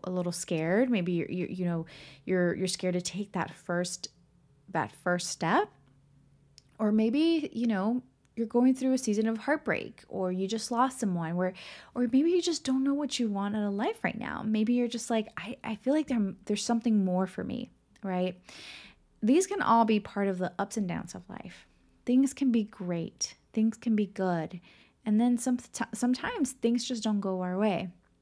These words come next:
And I think it's easy to get overwhelmed by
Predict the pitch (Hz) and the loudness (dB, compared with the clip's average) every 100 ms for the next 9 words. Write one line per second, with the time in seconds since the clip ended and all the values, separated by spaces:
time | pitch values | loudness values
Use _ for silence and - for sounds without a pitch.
0 | _ _ _ - - - - - 214 214 | _ _ _ -20 -20 -20 -20 -4 2 4
1 | 214 214 208 202 - - _ _ _ - | 6 4 4 2 -4 -20 _ _ _ -6
2 | 208 285 311 - - 254 294 294 254 233 | -2 -2 -2 -6 -2 2 2 2 0 0
3 | 214 - 220 208 202 202 196 190 - - | -2 -6 -2 2 2 2 2 -2 -6 -2
4 | 202 196 - 202 202 202 185 180 202 233 | -2 -2 -4 -2 0 -2 -4 -2 0 2
5 | 214 185 180 185 175 175 175 | 2 -2 -4 -4 -2 -2 -4